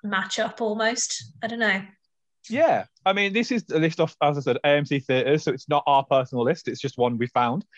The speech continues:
Speaker 2: But, I mean, it's quite good. It's got some of the classics and a few surprises. Um, apparently, there are more than a hundred and twenty-seven different villains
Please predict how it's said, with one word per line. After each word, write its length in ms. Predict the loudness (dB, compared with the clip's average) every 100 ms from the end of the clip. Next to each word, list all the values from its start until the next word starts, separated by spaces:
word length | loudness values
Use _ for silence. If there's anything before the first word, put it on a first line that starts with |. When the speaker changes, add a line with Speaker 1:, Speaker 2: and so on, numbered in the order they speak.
| -20 _
Speaker 2:
But, 200 | 2 2
I 80 | 2
mean, 160 | 0 0
it's 120 | -2
quite 260 | 0 0 2
good. 140 | -2
It's 80 | 0
got 200 | -4 -2
some 160 | -2 0
of 40 |
the 60 | 0
classics 480 | 0 0 0 -4 -2
and 60 | -4
a 40 |
few 120 | -4
surprises. 580 | -4 0 2 2 2 -4 _ _ _ -20 _ _
Um, 320 | 4 4 4 -4 _ _ _ _ _ -4
apparently, 600 | 2 4 2 2 0 -2 _ _ _ -2
there 140 | 2
are 140 | 2 2
more 480 | 2 4 4 2
than 120 | 2 2
a 60 |
hundred 400 | 2 2 2 0
and 120 | 0
twenty-seven 840 | 0 -2 0 -2 -2 2 2 2 -2 -4
different 360 | -4 -4 -6
villains 640 | -6 0 2 2 -2 -6